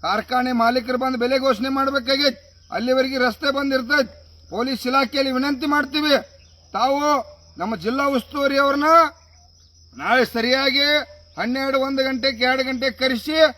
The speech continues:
ಬೆಲೆಯನ್ನು ಘೋಷಣೆ ಮಾಡ್ರಿ. ಪ್ರಭಾಕರ್ ಕೋರಿನ್ ಕರ್ಸ್ರಿ, ಲಕ್ಷ್ಮೀ ತಾಯಿನ ಕರ್ಸ್ರಿ, ಎಲ್ಲ ಏನು ಪ್ರಭಾವಿಶಾಲಿಗಳು ಅದಾರೋ ನಿರಾಣಿ ಕೂಡ ಬಂದು ಘೋಷಣೆ ಮಾಡ್ಬೇಕು. ಅದಕ್ಕಾಗಿ ದಯವಿಟ್ಟು ಕೈ ಮುಗಿದು ವಿನಂತಿ ಮಾಡ್ತಾ ಇದ್ದೀವಿ. ಎಲ್ಲಾ ಕಬ್ಬು ಬೆಳೆಗಾರರು ನಾಳೆ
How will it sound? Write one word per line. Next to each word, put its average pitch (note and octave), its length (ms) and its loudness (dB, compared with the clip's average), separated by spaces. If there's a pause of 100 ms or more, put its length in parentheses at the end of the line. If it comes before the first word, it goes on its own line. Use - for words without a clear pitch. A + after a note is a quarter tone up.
(360)
ಬೆಲೆಯನ್ನು A#3 420 -2
ಘೋಷಣೆ A#3 340 -6
ಮಾಡ್ರಿ. A#3 280 2 (160)
ಪ್ರಭಾಕರ್ A3+ 560 -2
ಕೋರಿನ್ A#3 360 -4
ಕರ್ಸ್ರಿ, B3 400 0 (880)
ಲಕ್ಷ್ಮೀ A#3+ 300 -6 (100)
ತಾಯಿನ B3 280 4 (100)
ಕರ್ಸ್ರಿ, B3+ 340 -2 (140)
ಎಲ್ಲ B3 140 -2 (680)
ಏನು B3+ 120 0 (120)
ಪ್ರಭಾವಿಶಾಲಿಗಳು C4+ 840 2
ಅದಾರೋ A#3 240 0 (500)
ನಿರಾಣಿ C4 360 0 (120)
ಕೂಡ C4+ 100 0 (100)
ಬಂದು C4+ 220 -4
ಘೋಷಣೆ B3+ 320 0
ಮಾಡ್ಬೇಕು. C4 360 2 (340)
ಅದಕ್ಕಾಗಿ A#3 520 0
ದಯವಿಟ್ಟು A#3+ 380 -2
ಕೈ A#3+ 180 4
ಮುಗಿದು B3 240 -2
ವಿನಂತಿ A#3+ 360 -4
ಮಾಡ್ತಾ A3+ 300 -2
ಇದ್ದೀವಿ. C#4 260 -2 (480)
ಎಲ್ಲಾ A#3+ 160 2 (120)
ಕಬ್ಬು A#3+ 280 -2
ಬೆಳೆಗಾರರು A3+ 440 2 (140)
ನಾಳೆ B3+ 220 6